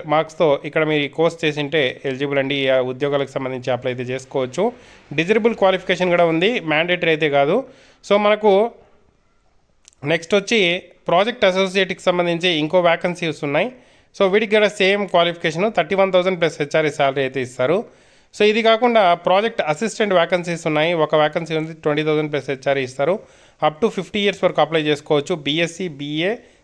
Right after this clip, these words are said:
త్రీ ఇయర్స్ డిప్లొమా in engineering and technology చేసిన వాళ్ళు ఎలిజిబుల్.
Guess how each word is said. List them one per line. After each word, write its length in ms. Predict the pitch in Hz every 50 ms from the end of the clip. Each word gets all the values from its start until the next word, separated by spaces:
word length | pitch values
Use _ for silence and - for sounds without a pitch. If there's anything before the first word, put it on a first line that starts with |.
| _ _ -
త్రీ 100 | 170 190
ఇయర్స్ 260 | 202 202 190 175 170
డిప్లొమా 580 | 156 147 156 151 156 190 196 196 202 208 196 170
in 100 | 170 160
engineering 480 | 160 156 156 165 175 180 180 180 180 170
and 80 | 160 156 160
technology 360 | 147 - 160 156 156 151 151
చేసిన 300 | 147 143 135 - - 147
వాళ్ళు 260 | 143 139 135 139 139
ఎలిజిబుల్. 440 | - - 135 135 139 139 139 143